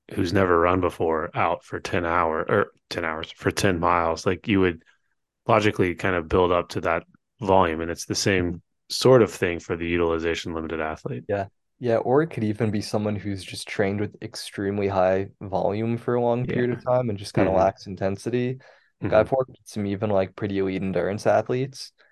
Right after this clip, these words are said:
Speaker 2: where, like, let's say, um, I actually have one athlete in mind. They were a very competitive ultramarathon runner, and they wanted to start competing in marathons.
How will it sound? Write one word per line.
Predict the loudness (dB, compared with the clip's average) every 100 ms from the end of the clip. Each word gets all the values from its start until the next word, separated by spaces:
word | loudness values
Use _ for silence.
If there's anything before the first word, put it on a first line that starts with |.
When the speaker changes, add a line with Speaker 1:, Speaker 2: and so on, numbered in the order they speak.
| _ _ _ _
Speaker 2:
where, | 2 2 4 0 -4 -6
like, | -4 0 0
let's | 0
say, | 0 2 4 4
um, | 2 2 0 -6 -16 _
I | 0
actually | 0 -2 -2
have | 0 0 -2 -10 _
one | -8 -4 -2
athlete | -2 0 -2
in |
mind. | 0 0 2
They | 4
were | 6 6
a | 4 0 -2 -4 -8 _ _
very | -2 0 0 -2
competitive | -6 -4 -2 0 -2
ultramarathon | -2 -4 -2 0 0 2 0 2
runner, | 0 -2 -4 -12 _ _ _ _ _ -6
and | 0
they | 2
wanted | 4 2 2
to | -2
start | -2 -2 -2
competing | -6 -4 -2 0
in |
marathons. | 2 2 4 2 2 0 -4